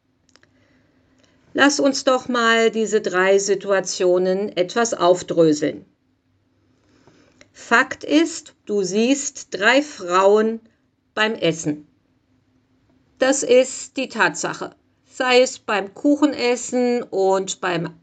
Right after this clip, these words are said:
ausgiebigen Abendessen, beim Eisbecher oder eben beim Salatteller. Du siehst eine Frau, die sich ihr Essen schmecken lässt. Das ist die Tatsache.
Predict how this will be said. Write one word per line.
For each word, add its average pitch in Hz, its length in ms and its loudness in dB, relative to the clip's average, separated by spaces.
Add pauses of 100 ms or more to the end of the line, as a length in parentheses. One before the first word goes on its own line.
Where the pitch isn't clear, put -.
(100)
ausgiebigen 180 840 0
Abendessen, 233 920 -2
beim 147 320 -6
Eisbecher 214 800 -4 (440)
oder 262 420 4
eben 220 420 0
beim 196 240 -2
Salatteller. 151 840 -2 (580)
Du 233 140 -4
siehst 254 640 -2
eine 180 260 -8
Frau, 254 600 0 (520)
die 285 100 2
sich 285 220 0
ihr 285 140 8
Essen 180 280 0
schmecken 135 340 -12
lässt. - 380 -20 (1300)
Das 226 380 0 (160)
ist 208 320 2
die 185 120 -4
Tatsache. 247 800 -2